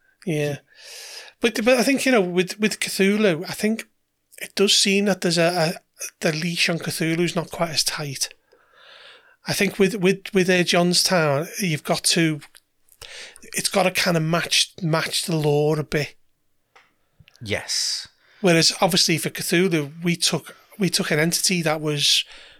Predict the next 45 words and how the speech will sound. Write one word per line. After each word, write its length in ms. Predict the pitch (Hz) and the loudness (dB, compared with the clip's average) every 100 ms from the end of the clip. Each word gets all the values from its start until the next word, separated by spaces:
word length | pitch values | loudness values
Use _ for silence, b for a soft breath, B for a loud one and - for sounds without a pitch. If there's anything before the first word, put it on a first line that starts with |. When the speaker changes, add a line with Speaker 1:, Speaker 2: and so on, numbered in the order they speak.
| _ | _
Speaker 1:
about 100 | 170 | -4
two 160 | - 180 | 0 2
paragraphs 540 | 180 185 196 180 - | 2 2 0 -2 0
in 80 | 165 | 0
the 60 | 156 | 2
Malleus 340 | 156 156 147 | 2 2 2
Monstrorum 640 | 165 143 - 165 170 180 | 0 0 0 2 4 2
and 100 | 151 | 0
created 320 | - 156 135 160 | -2 -4 -4 -8
the 60 | |
whole 260 | - 156 143 | -6 -6 -6
thing 300 | - 147 151 | -4 -6 -6
out 180 | 151 - | -8 -8
of 80 | |
it. 120 | 151 - _ - | -10 -14 _ -2
And, 340 | 147 139 143 - _ - | 2 0 -2 -10 _ -4
and, 300 | 202 185 180 | 2 2 4
but 160 | 247 214 | 0 2
I 20 | |
mean, 160 | 214 | 2
obviously 300 | 214 226 - | 2 2 0
with 100 | 180 | 0
RuneQuest, 480 | - 170 175 - - | 0 0 2 0 0
you 60 | 170 | 0
can 160 | 175 | 0
always 280 | 165 165 160 | 2 2 2
do 140 | - 151 | 0 0
that 160 | 147 | 0
whole, 220 | - 151 | -2 -2
like, 280 | 143 143 - B B B B B B B - | 0 -2 -4 B B B B B B B -2
well, 300 | 160 139 131 | 2 2 0
that's 200 | 151 - | -2 0
from 140 | - 143 | 0 0
an 80 | 135 | -2
Orlanthi 440 | 135 139 139 160 | -4 -4 -6 -4
perspective 580 | - - 143 - 143 131 | -4 -2 -4 -2 -4 -2
or 140 | 131 | -2
that's 200 | 147 131 | 0 0
from 120 | 165 | -2
a 40 | 143 | -2
Luna 300 | 143 147 151 | -2 -4 -4
perspective. 540 | - - 147 - 139 | -4 -2 -4 -4 -6
And 120 | 147 | -4
you 100 | 156 | -4
can, 200 | - 160 | -2 -4